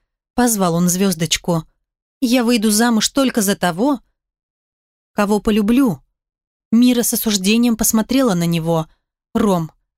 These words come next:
Алис, я позже к вам подойду». Она резко развернулась. «Похвально», ответил друг и чуть слышно сказал ей в спину: «Но так наивно». «Вань,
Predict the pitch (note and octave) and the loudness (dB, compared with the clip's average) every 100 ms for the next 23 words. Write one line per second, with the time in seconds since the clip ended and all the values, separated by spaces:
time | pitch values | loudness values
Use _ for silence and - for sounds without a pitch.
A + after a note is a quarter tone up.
0 | - G#3+ F#3+ D#3+ - - _ _ _ G#3+ | -2 0 0 -2 -4 -6 _ _ _ -4
1 | G#3 A#3+ G3 - - E3+ D#3 E3 E3+ E3 | 0 0 0 -2 -4 -4 -4 -2 -2 -2
2 | E3 D#3+ - _ _ _ _ C#4+ C#4 A3+ | -4 -4 -8 _ _ _ _ 0 2 2
3 | F#3 F#3+ - F#3+ F3 E3+ F#3 G3 F3 E3 | 0 -2 -2 -2 -2 0 0 2 2 0
4 | - - _ _ _ _ _ _ _ G3+ | -4 -6 _ _ _ _ _ _ _ -6
5 | A3 B3 G3 G3 A3 D3+ _ _ _ _ | -2 0 0 0 -2 -4 _ _ _ _
6 | A3 G3 G#3 F#3 F3 F#3+ C4+ - _ _ | -2 0 0 0 -2 -2 -4 -8 _ _
7 | - C4 B3 A3+ C#4+ D#4 - B3 - G3+ | -4 -2 0 0 0 0 0 -2 -2 0
8 | F#3 F3+ F3+ - - F#3+ E3+ D#3+ D#3 _ | 0 0 -2 -2 -2 0 0 0 -4 _
9 | _ _ _ C4+ C4 B3+ _ D#4+ D#4 G#3 | _ _ _ 0 0 -2 _ -2 -2 -2
10 | F#3+ F#3 A#3 A3+ F3 D#3+ D3+ - _ _ | 0 2 0 0 0 -2 -2 -8 _ _
11 | _ _ _ _ _ _ _ E3+ F3+ D#3+ | _ _ _ _ _ _ _ -4 -2 -2
12 | C#3 | -4